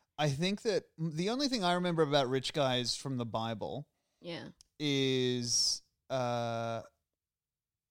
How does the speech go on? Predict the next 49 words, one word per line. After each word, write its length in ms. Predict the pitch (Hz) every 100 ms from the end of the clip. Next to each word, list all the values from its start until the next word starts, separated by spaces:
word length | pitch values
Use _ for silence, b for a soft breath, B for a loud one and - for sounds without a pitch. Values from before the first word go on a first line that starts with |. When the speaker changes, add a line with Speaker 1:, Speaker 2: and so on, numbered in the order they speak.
| -
Speaker 1:
the, 460 | - 147 135 131 127
that 120 | 120 139
it's 200 | 127 -
harder 400 | 151 147 156 147
for 320 | - 160 143
someone, 500 | - 147 143 135 131
for 200 | 117 131
a 40 |
rich 240 | 123 135 -
guy 140 | 147
to 80 | 131
get 140 | 127
into 200 | 127 131
heaven 380 | 120 127 123 120
than 160 | 123 123
it 100 | 120
is 160 | 127
for 140 | - 120
a 60 |
camel 380 | - - 135 131
to 80 | 123
fit 200 | - 120
through 160 | - 123
the 140 | 120
eye 160 | 120 127
of 120 | 120
a 40 | 113
needle. 440 | 117 120 110 - _ _ _ _
Speaker 2:
Yeah, 220 | 330 320
there's 120 | 233 262
Speaker 1:
And 80 |
Speaker 2:
a 20 | 277
Speaker 1:
if 60 |
Speaker 2:
lot 100 | 269
Speaker 1:
you've 40 | 311
Speaker 2:
of 40 | 175
Speaker 1:
ever 40 |
Speaker 2:
rich 80 | 240
Speaker 1:
seen 120 | 160
Speaker 2:
guy 120 | 117
Speaker 1:
a 20 | 95
camel 300 | 135 135 135
Speaker 2:
stuff 40 |
Speaker 1:
or 60 | 120
a 40 |
Speaker 2:
in 60 | 117
there, 80 | 127
though. 20 |
Speaker 1:
needle, 340 | 127 107 85